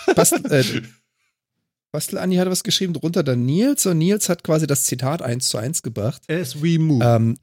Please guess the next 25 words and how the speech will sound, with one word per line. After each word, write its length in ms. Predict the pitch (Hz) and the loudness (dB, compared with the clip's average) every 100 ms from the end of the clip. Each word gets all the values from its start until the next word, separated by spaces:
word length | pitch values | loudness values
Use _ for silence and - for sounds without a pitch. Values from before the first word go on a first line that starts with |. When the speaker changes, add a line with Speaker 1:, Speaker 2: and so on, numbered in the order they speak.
| - - | -4 0
Speaker 1:
as, 340 | 175 - - | 4 4 2
as 260 | 165 226 - | 2 2 2
we 120 | 214 | 2
move 180 | 196 202 | 2 2
forward, 760 | - - 170 170 135 104 98 - | -2 -2 2 2 2 0 -2 -6
we 140 | 120 | -2
will 120 | 135 147 | 0 -2
provide 560 | - 131 131 160 175 | -2 -2 0 0 -2
ways 360 | 131 135 147 - | -2 -2 -2 -4
to 100 | 117 | -2
separate 580 | - 151 185 185 175 139 | -2 0 0 0 -2 -2
your 80 | |
legacy 640 | 117 117 139 185 - 196 196 | 0 0 0 0 0 0 -2
and 160 | 123 | -4
modern 600 | 107 113 117 156 226 214 | -2 0 2 2 2 -2
products 760 | 196 - 127 127 - - - - - | -4 -4 -2 -2 -6 -6 -4 -4 -2
so 380 | - 135 147 | 0 0 0
that 160 | 139 139 | 0 -2
the 80 | 135 | -2
modern 380 | 120 135 254 185 | 0 2 2 2
products 500 | - 107 120 - - | -2 -4 -6 -6 -4
can 160 | 135 | -2
still 320 | - - 165 240 | -2 0 2 2
receive 480 | 220 - 190 185 | 0 -2 -2 -4
updates 640 | - - - 110 208 - | -6 -6 -4 -2 -2 -4